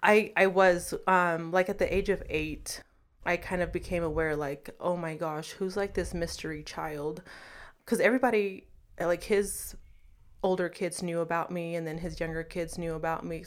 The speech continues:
There's two boys after me, and so they were aware of me, but they were like, "Oh my gosh, who is she? What does she look like?" This and that.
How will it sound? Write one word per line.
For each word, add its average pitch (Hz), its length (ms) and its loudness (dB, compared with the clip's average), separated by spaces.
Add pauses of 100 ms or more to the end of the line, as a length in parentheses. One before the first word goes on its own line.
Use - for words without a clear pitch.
There's 208 180 6
two 202 260 0
boys 175 360 -4
after 160 280 -4
me, 156 240 -6
and 190 160 2
so 196 100 0
they 185 120 6
were 190 160 0
aware 170 340 4
of 175 140 0
me, 156 240 -6
but 156 460 -8
they 170 160 0
were 170 100 0
like, 151 260 -8
"Oh 165 40 -8
my 151 140 -8
gosh, - 280 -10
who 175 180 -6
is 226 180 4
she? 214 260 -2
What 180 100 0
does - 100 -10
she - 120 -12
look 180 280 -2
like?" 180 260 -6
This 160 180 -8
and 156 140 -6
that. 160 320 -6